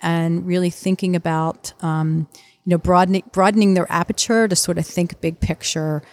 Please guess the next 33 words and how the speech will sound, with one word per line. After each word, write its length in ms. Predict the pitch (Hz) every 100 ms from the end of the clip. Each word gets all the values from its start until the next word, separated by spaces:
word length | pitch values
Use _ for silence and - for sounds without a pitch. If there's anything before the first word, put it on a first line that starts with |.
| - _ _
um, 360 | - 156 156 160
and 120 | 156
not 240 | 165 160
sort 140 | - 170
of 140 | 156
getting, 440 | - 160 160 160 185
you 100 | 180
know, 80 |
too 200 | 160 -
stuck 320 | 185 - 165 170
in 80 |
their 180 | 160 156
lanes. 640 | 156 165 160 147 156 - -
And 340 | 175 160 160 160 - - _
so 220 | - 190
I 160 | 180 196
think, 340 | 226 220 - - _ _ - -
you 160 | 233 190
know, 180 | 180
as, 220 | 175 170 -
as 280 | 175 175 175
I, 320 | 170 170 165
as 160 | - 175
I 140 | 175
think 160 | 170 175
about 260 | 165 160
how, 460 | - 170 170 165 165 _ _ _
as 200 | - 165
we 140 | 175 165
grow 500 | - 190 208 196 185
and 120 | 165
we've 200 | 160 -
grown, 680 | - 180 180 175 175 175